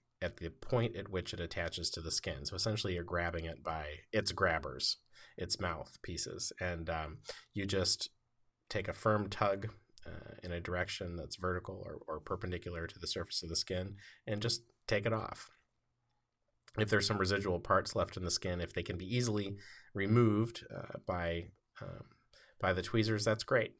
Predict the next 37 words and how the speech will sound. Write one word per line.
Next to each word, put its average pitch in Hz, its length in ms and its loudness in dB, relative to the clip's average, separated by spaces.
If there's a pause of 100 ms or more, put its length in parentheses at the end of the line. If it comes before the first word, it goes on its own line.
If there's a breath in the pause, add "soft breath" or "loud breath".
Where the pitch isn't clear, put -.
(100)
You 117 100 -2
know, 98 80 2
if 98 100 2
there's 101 180 2
some 123 160 6
residual 107 420 4
in 95 160 2
there, 92 180 2
the 92 80 -2
body 92 300 4
will 90 140 0
get 92 160 0
rid 90 160 -2
of 87 140 -6
the, 85 260 -8
the 80 60 -18 (120)
foreign 90 200 -2
body 85 260 -4
part 85 240 -4
of 85 80 -6
that. 85 220 -8 (480 loud breath)
Um, 80 440 -6
<clears throat> 131 260 6
and, 92 280 2
you 98 120 -4
know, 90 80 0
you're 87 160 0
not 92 200 4
gonna 85 200 0 (160)
have 87 200 0
a 82 60 2
higher 85 220 0
chance 85 320 -4
of 82 80 -8
Lyme 85 260 -2
disease 82 440 -6
or 90 300 -6